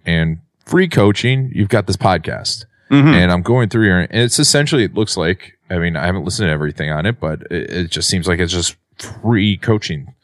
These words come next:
Speaker 1: that you have
Speaker 2: <laughs>
Speaker 1: available
Speaker 2: Oh,
Speaker 1: for
Speaker 2: it,
Speaker 1: people.
Speaker 2: it is. It is. I mean,
Speaker 1: <laughs>
Speaker 2: it, it is. Uh,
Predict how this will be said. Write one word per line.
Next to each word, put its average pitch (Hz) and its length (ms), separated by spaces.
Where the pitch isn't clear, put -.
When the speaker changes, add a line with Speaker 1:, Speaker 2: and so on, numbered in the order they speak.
Speaker 1:
that 78 100
you 82 140
have 80 100
Speaker 2:
<laughs> 78 60
Speaker 1:
available 85 280
Speaker 2:
Oh, - 40
Speaker 1:
for - 140
Speaker 2:
it, - 80
Speaker 1:
people. 131 260
Speaker 2:
it 120 100
is. 85 160
It 110 180
is. 76 200
I 98 60
mean, 98 260
Speaker 1:
<laughs> - 0
Speaker 2:
it, 110 220
it 107 220
is. 92 460
Uh, 95 320